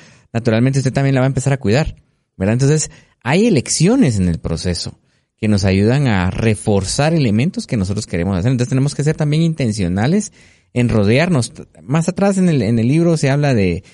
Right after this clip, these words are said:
ambientes y no solamente personas, ¿verdad? Pero en este capítulo se habla específicamente de, de la familia y las personas cercanas. Y la otra que me llama mucho la atención, porque, eh, retomando un poco el del ejemplo que, que mencionabas, Edgar, de la familia,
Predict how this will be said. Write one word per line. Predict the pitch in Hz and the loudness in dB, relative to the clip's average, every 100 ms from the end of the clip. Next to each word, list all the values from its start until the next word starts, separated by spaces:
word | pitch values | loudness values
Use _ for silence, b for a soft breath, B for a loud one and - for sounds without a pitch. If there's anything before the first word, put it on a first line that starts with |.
| b - | b -2
ambientes | 98 101 123 143 131 113 87 | 0 2 2 2 0 0 0
y | 98 | -2
no | 95 | -2
solamente | 113 131 127 123 123 | 0 0 2 0 -2
personas, | - - 127 135 92 | -6 -4 -2 0 0
¿verdad? | 85 107 | 0 0
Pero | 120 101 | 0 2
en | 87 107 | 0 0
este | 117 151 - | 0 -2 -2
capítulo | 156 139 139 | -2 -2 0
se | 127 | 0
habla | 135 | 0
específicamente | - 104 117 131 120 113 131 151 151 | -4 -6 -4 -6 -4 -2 -2 -2 0
de, | 113 - b b b b | 0 -4 b b b b
de | 101 | -2
la | 104 | 0
familia | 101 110 160 | 2 2 2
y | 180 | 2
las | 127 | 0
personas | - 90 117 127 | -2 -2 -2 -2
cercanas. | 107 92 - 202 143 85 - - b b b b b _ - | -2 -4 -4 -4 -2 -4 -10 -14 b b b b b _ -2
Y | 226 285 285 | 0 0 0
la | 151 123 | 0 2
otra | 147 208 196 | 0 0 -2
que | 123 | 0
me | 98 | 0
llama | 98 139 | 2 2
mucho | 151 190 180 | 2 0 0
la | |
atención, | 131 107 147 | 0 0 0
porque, | 175 160 117 - _ | 0 -2 -4 -4 _
eh, | - 85 | -10 -10
retomando | 110 107 98 110 139 | -6 -4 0 2 2
un | |
poco | 147 143 | 0 0
el | 156 | 0
del | 127 104 | 0 -2
ejemplo | - 117 135 | -4 -4 -2
que, | 127 | -4
que | - - 104 | -6 -6 -2
mencionabas, | 90 95 110 127 123 | -2 0 0 0 0
Edgar, | 131 117 92 | 0 -2 -2
de | 87 | -2
la | 87 | -4
familia, | 90 92 117 117 131 | -4 -2 0 0 -2